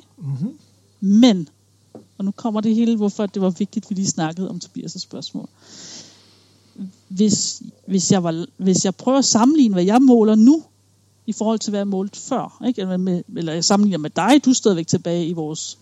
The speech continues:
Speaker 2: grid, ikke?
Speaker 1: Mhm.
Speaker 2: Så kan jeg se, at de to værdier ikke er de samme.
Speaker 1: Er den steget eller faldet?
Speaker 2: Øhm, den er, det er sådan, at jeg har et, en, en anden potentiel energi, fordi at jeg er i et tyngdefelt.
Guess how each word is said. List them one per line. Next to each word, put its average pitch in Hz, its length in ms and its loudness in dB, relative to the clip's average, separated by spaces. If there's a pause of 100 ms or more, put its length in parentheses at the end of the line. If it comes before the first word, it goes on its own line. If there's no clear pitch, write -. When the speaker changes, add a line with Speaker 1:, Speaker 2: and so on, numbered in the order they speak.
Speaker 2:
grid, 170 220 -6 (240)
ikke? 311 180 -6
Speaker 1:
Mhm. 143 260 -4 (360)
Speaker 2:
Så - 200 -4
kan - 140 0
jeg 262 100 6
se, 247 280 0
at 185 120 -8
de 220 60 -8
to - 180 -6
værdier 202 400 -4
ikke 170 160 -6
er 170 60 -8
de 180 80 -12
samme. 175 320 -10 (1080)
Speaker 1:
Er 160 60 -4
den 139 80 -2
steget 190 340 -2
eller 214 140 0
faldet? 185 360 -2 (1300)
Speaker 2:
Øhm, 202 500 2 (1400)
den 214 200 2
er, 208 520 2
det - 140 0
er 220 40 4
sådan, 233 320 2
at - 240 -2
jeg 196 120 4
har 196 480 2
et, 190 240 -2 (200)
en, 180 440 -8
en 208 120 -6
anden 240 320 4
potentiel 220 520 -2
energi, 202 420 -4
fordi 180 280 -10
at 170 140 -4
jeg 180 120 -4
er 170 300 -4
i - 80 -8
et 180 80 -10
tyngdefelt. - 640 -12